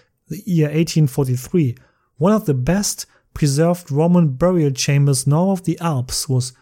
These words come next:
found by pure chance. This should not surprise us, since the Romans buried their dead directly along the long-distance roads outside of the city. It was expressly desired that the names and the memories of the dead be clearly visible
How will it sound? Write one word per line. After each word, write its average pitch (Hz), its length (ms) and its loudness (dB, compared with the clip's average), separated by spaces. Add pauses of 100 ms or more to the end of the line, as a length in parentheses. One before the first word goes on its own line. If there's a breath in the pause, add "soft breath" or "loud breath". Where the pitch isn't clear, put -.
found 165 400 -2
by 123 140 2
pure 131 280 -2
chance. 127 560 -4 (680)
This 240 180 2
should 214 200 0
not 165 140 4
surprise 156 540 0
us, 127 120 0
since 156 280 2
the 143 120 0
Romans 156 380 4
buried 156 320 2
their 131 100 2
dead 147 380 0
directly 135 640 2 (260 loud breath)
along 147 260 2
the 131 120 4
long-distance 147 680 2
roads 131 240 2
outside 139 380 2
of 127 100 2
the 123 100 -2
city. 131 420 -2 (680 soft breath)
It 170 60 2
was 196 140 4
expressly 196 800 0
desired 143 580 2
that 120 220 -4
the 120 120 2
names 180 460 4
and 156 180 2
the 143 80 0
memories 160 460 2
of 131 120 -2
the 135 100 0
dead 131 460 0
be 127 100 -6
clearly 202 500 0
visible 135 520 2